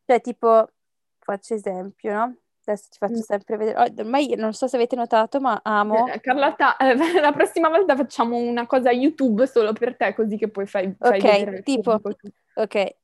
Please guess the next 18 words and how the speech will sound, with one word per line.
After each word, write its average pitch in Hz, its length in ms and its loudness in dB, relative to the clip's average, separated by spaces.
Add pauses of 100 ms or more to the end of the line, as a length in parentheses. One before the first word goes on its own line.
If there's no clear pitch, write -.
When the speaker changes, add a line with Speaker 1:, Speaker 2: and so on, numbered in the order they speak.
Speaker 1:
questo - 280 -2
c'è, 262 300 0
ho 247 180 2
scher-, 254 260 -4
Speaker 2:
Chissà 285 140 -2
Speaker 1:
cercato 294 540 -2
su - 80 -20
Twitter 294 280 -4
una 247 140 -2
Speaker 2:
sì, 226 80 -4
Speaker 1:
cosa 240 200 2
a 233 40 -2
caso. 226 500 0 (200)
Speaker 2:
in 240 100 -4
Speaker 1:
Ok, - 20 -12
Speaker 2:
corsivo. 202 640 -4
Speaker 1:
c'è 208 140 -4
un 285 100 -10